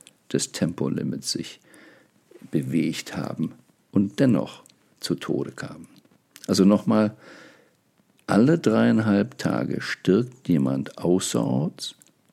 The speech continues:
wenn Überschreitung des Tem-, Tempolimits. Im selben Zeitraum sterben außerorts sieben Menschen,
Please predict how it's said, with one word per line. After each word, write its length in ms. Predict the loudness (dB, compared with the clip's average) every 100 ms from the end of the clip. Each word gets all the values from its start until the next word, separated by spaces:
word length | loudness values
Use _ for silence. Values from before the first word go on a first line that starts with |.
| _ _ _ _ _ -20 -20 _ _ _ _ _
wenn 480 | -8 -8 0 2 2 2
Überschreitung 840 | 0 2 0 -2 -2 0 0 0 -8 _ _ -8
des 300 | -4 -4 -6
Tem-, 340 | -8 -8 -8 -16 -18
Tempolimits. 800 | -6 -6 -6 -14 -16 -12 -4 -4 -6 -20 _ -4
Im 100 | 0
selben 460 | 4 6 6 2
Zeitraum 600 | 2 0 0 2 2 2 -2 -16 -16 -10
sterben 440 | -2 -2 -2 -6 -4
außerorts 680 | 0 0 0 -2 -2 -2 -2
sieben 560 | 0 4 6 6 6 2
Menschen, 680 | -2 -8 -8 -2 0 0